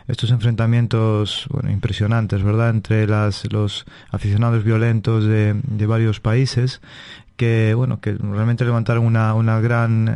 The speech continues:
alarma social, tanto en Francia como a nivel europeo, ¿no? Porque aparte, no nos olvidemos que antes de empezar el campeonato, el gran problema era la posible,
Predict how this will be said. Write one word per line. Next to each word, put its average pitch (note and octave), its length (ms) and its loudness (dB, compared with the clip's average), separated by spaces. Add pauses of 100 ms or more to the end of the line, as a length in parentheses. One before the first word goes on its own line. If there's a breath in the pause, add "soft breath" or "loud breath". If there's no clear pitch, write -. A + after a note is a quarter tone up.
(140)
alarma C3 460 2
social, C#3 580 0
tanto A2 240 0
en G#2+ 80 -2
Francia A#2 300 0
como A#2+ 160 0
a G#2 40 0
nivel G#2 200 2
europeo, G#2+ 480 0
¿no? A#2+ 120 0
Porque G#2+ 220 -2
aparte, A2 380 -2 (400 loud breath)
no A2+ 100 0
nos A2 140 0
olvidemos A2+ 360 2
que B2 100 0
antes A#2 180 0
de A2+ 40 2
empezar A2+ 300 0
el G#2 80 -2
campeonato, A2+ 480 0
el A#2+ 60 0
gran A#2 180 0
problema A#2 360 2
era A#2 260 2
la A2 320 0
posible, A#2 640 0